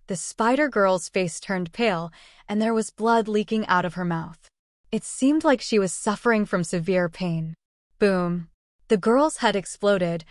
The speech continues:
her brain and blood splashed on Sela's body. Everyone was surprised by what happened. Chapter five twelve, Immolation one translator, underscore Leo underscore editor, Karisu.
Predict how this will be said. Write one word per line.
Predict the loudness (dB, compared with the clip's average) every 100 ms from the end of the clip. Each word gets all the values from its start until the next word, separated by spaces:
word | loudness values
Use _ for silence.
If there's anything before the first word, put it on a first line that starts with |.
| -20 -4
her | -2
brain | 0 0 0 0 0 -2
and | -4 -4 -2
blood | 2 2 0
splashed | -6 -4 0 2 0 -6 -6
on | -4
Sela's | -2 0 0 0 0
body. | 0 0 -4 -6 -12 _ _ _ -2
Everyone | 0 2 2 2
was | 0
surprised | -4 -2 4 4 2 0
by | 0 0
what | 0
happened. | -2 -4 -6 -12 -16 _ _ _ _ _
Chapter | -6 -2 0 0 -2
five | 0 0 0
twelve, | -2 0 2 0 -6 -14 _ -16 -2
Immolation | 2 4 4 2 0 0
one | 0 -2
translator, | -2 -4 -2 -2 -4 -6 -14 _ _ _ -2
underscore | 0 0 -2 2 4 4
Leo | 2 4 4 2
underscore | -4 -4 -4 0 2
editor, | 0 0 -4 -10 _ _ -8
Karisu. | -2 0 -2 -4 -6 -8